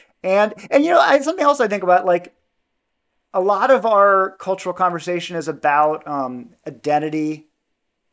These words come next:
and about whether, about race or gender or sexuality. And I suppose I do think that, like, stand-up was sort of ahead of the curve on that. Like, when I was a kid, when you watch, like, the, the political returns,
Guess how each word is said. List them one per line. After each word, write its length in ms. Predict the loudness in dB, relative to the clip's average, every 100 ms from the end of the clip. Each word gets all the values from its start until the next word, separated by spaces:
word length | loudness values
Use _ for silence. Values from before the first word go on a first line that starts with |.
| _ -8
and 160 | -6
about 540 | -2 0 2 2 -2 _ _ _
whether, 500 | -10 -4 -4 -6 -8
about 240 | -8 -6
race 380 | -4 -2 -2 -6
or 60 | -10
gender 540 | -8 -8 -4 -4 -4
or 60 | -6
sexuality. 840 | -10 -10 -4 0 2 0 -2 -8 -10 _ _ _ _ _ -8
And 80 |
I 20 | -4
suppose 240 | -2 2
I 60 | 2
do 140 | 2
think 160 | 0 0
that, 140 | -2 2
like, 300 | 2 0 -10
stand-up 580 | -12 -8 -6 0 0 0
was 120 | -2
sort 320 | -8 -4 -2 -2
of 80 |
ahead 260 | -4 -4 -4
of 120 | -4
the 80 | -10
curve 420 | -10 -4 -2 -2
on 200 | -4 -4
that. 160 | -4 0
Like, 220 | 0 0 -18 -2
when 140 | 2
I 60 | 4
was 120 | 2
a 60 | 0
kid, 360 | 2 4 2 -6 _ -10
when 180 | -4 0
you 100 | 0
watch, 340 | 2 0 0
like, 200 | -2 0
the, 380 | 2 2 0 -6 -6
the 500 | -2 0 0 -4 -12 -6
political 380 | -2 0 0 -2
returns, 680 | -2 -4 -4 -8 -12 -16